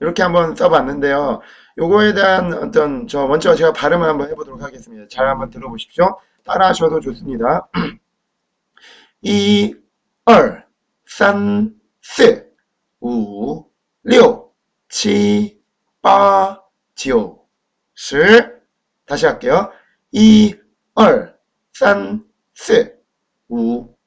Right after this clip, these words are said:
류, 치, 빠, 지오, 시. 자, 따라해 보셨나요? 자, 그러면 이 발음을 듣고 우리 병음을 한번 써보는 연습을 한번 가져봤으면 좋겠는데요. 자, 준비되셨나요?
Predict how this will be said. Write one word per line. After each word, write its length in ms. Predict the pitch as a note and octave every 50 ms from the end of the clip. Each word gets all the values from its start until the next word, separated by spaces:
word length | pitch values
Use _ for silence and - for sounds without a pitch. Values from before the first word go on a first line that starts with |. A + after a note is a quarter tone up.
| _ _ -
류, 440 | A3+ A#3 A#3+ G#3+ D#3 - - - _ _ _ _ _ _ _
치, 580 | - - G#3 G#3 G3+ G3 G3+ G#3 G#3 - _ _ _ _ _ _
빠, 460 | - F#3 G3 G3 G3 F#3 F#3 - - - _ _ _ _
지오, 440 | - - C3 A2+ G2+ F2+ D#2+ - _ _ _ _
시. 200 | _ - - C#3 C#3+ E3+ G#3 A3+ A3 - - _ _ _ _ _ _ _ _ _ _ _ -
자, 340 | - C#3 C3 B2 A#2+ A3 -
따라해 320 | F3+ F#3+ G3 G#3 G#3 F3+
보셨나요? 580 | D#3 D#3 E3+ E3+ E3 E3 D#3+ D#3+ D#3 D#3 - _ _ _ _ _ - _ _ _ _
자, 160 | - D#3 D3
그러면 460 | - G3+ A#3+ G#3+ G#3+ G#3 G3 F3+ E3+
이 180 | G3+ G#3+ A3 G#3+
발음을 460 | A3 - - D3 F3 F3+ F3+ E3+ -
듣고 720 | - D3 - _ - D#3 B2+ A#2+ C3 C3 A2+ G2+ - - _ _ _ _ _ _
우리 420 | C3+ C#3+ D3+ D3+ C#3+ - - _ _ _
병음을 500 | - - A2+ A#2 C3+ E3 G#3 A#3 A3+ G#3+
한번 400 | G3 F#3 F3 D#3+ D#3+ D#3 D3+ C3
써보는 540 | A2 - - F3 F3 F3 F3 F3+ E3+ E3+ D#3
연습을 320 | B2+ A#2 A2+ - C3 A#2+ B2
한번 260 | B2 A#2 A#2 A#2+ A2+
가져봤으면 540 | - A#2 A2+ A2+ B2+ A#2+ A2+ A2 A#2 A#2 G#2+
좋겠는데요. 720 | G#2+ - - - C3+ A#2+ A2+ G#2 F#2 G2 F#2+ F2 D#2+ - _ _ _ _ _ _ _
자, 160 | - A2+ A2
준비되셨나요? 1000 | A2 - D3+ D#3+ F#3 F#3 E3+ F3 F3 F#3 F3 F3 E3 D#3 D3 D#3 D#3 D#3 - _